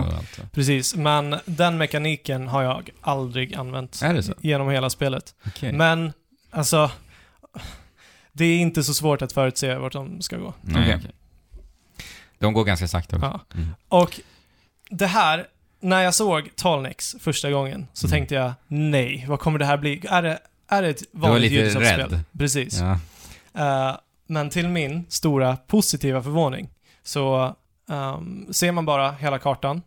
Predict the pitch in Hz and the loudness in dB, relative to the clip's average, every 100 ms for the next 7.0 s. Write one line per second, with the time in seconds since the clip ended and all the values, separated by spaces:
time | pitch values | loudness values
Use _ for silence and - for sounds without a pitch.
0 | _ - 117 85 - 139 160 - 151 135 | _ 0 2 2 -2 -4 -8 -8 -6 -4
1 | 131 127 127 - 143 131 127 139 170 - | -4 -4 -6 -6 -4 -2 0 2 0 -4
2 | _ _ 139 127 127 131 139 - - _ | _ _ -2 -2 0 -2 -2 -8 -18 _
3 | - - 180 165 - - - 165 170 175 | -20 -4 0 0 -2 -14 -2 0 0 0
4 | 185 208 208 160 131 139 131 147 147 - | 2 2 4 2 0 0 2 2 2 -4
5 | - _ _ _ - 156 135 127 127 131 | -20 _ _ _ -4 0 2 0 -4 -6
6 | - - _ 165 180 151 - 151 135 139 | -6 -12 _ 2 2 2 0 0 0 -2